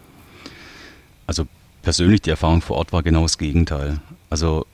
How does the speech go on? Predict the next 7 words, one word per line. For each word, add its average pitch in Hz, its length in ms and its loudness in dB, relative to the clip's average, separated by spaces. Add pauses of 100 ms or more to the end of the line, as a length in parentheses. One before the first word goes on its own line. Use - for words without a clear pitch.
(100)
es - 260 -4
war 80 340 0 (200)
immer 95 400 4 (160)
der 87 100 -2
Versuch, 90 600 -6 (180)
wenn 80 420 2
möglich, 90 800 0